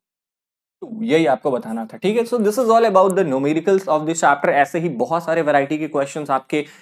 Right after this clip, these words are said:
एनसीईआरटी की बुक में दिए गए हैं, आप वहां से रेफर कर सकते हो। और अगर if there is any doubt ना, तो I,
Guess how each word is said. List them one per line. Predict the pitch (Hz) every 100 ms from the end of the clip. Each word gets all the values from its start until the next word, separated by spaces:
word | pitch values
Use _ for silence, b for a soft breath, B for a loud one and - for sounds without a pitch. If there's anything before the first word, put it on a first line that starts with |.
| B
एनसीईआरटी | - 143 - 190 190
की | 196
बुक | 180 175
में | 185 160
दिए | 170 165
गए | 165
हैं, | 190 - -
आप | 131 139
वहां | 139
से | 139 131
रेफर | 127 - 180
कर | 180
सकते | 156 139 - 214
हो। |
और | 240
अगर | 185 180
if | - 170 156
there | 175 175
is | 170
any | 175 151
doubt | 151 147
ना, | 139 214 B B B
तो | 202
I, | 170 175